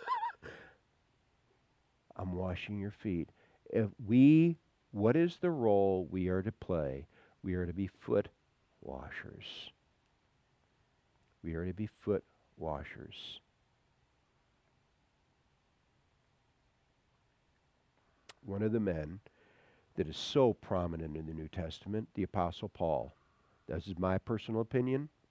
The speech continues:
so please just wri-, write it. Personal opinion. This guy was a Pharisee. He was a Pharisee of the Pharisees. He was a star student. He was a student of Gamaliel, the most famous rabbi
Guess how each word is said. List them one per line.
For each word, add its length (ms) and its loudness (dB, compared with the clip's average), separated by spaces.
so 140 -8
please 320 -4
just 260 -14
wri-, 80 -10
write 180 -4
it. 80 -14
Personal 320 2
opinion. 460 -2
This 180 -2
guy 160 4
was 180 -2
a 40 -6
Pharisee. 540 0
He 100 0
was 180 -2
a 60 -6
Pharisee 540 0
of 120 -2
the 80 -4
Pharisees. 640 0
He 100 -2
was 180 -4
a 80 -4
star 540 2
student. 440 -4
He 80 0
was 160 -2
a 60 -10
student 400 0
of 60 -4
Gamaliel, 640 4
the 80 0
most 300 -4
famous 580 6
rabbi 680 8